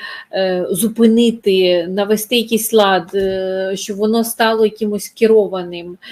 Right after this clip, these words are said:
Ем, от... е, нам треба накопичити.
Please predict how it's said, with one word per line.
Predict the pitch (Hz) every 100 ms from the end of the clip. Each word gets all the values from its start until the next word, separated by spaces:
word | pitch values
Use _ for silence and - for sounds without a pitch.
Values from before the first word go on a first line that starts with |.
| 226 214 - -
Ем, | 202 202 196 190 -
от... | 220 226 226 - 208
е, | 208 202 202 196 196 _ _ _ _ _ _ _ _ _ 214
нам | 214 226 220
треба | 240 233
накопичити. | 226 226 226 214 220 - 180 - 175 175